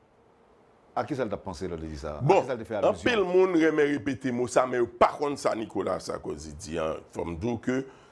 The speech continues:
Speaker 2: c'est parce que, eh, Nicolas Sarkozy, tout grand maçon et, et, et français,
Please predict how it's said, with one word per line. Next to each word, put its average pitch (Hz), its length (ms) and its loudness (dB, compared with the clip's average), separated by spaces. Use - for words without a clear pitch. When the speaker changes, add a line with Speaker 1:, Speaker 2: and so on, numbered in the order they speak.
Speaker 2:
c'est - 180 -2
parce 165 260 2
que, 190 340 4
eh, 123 120 4
Nicolas 185 440 4
Sarkozy, 165 600 0
tout - 240 0
grand 147 220 6
maçon 127 440 0
et, 101 140 2
et, 90 420 -6
et 90 60 -2
français, - 580 0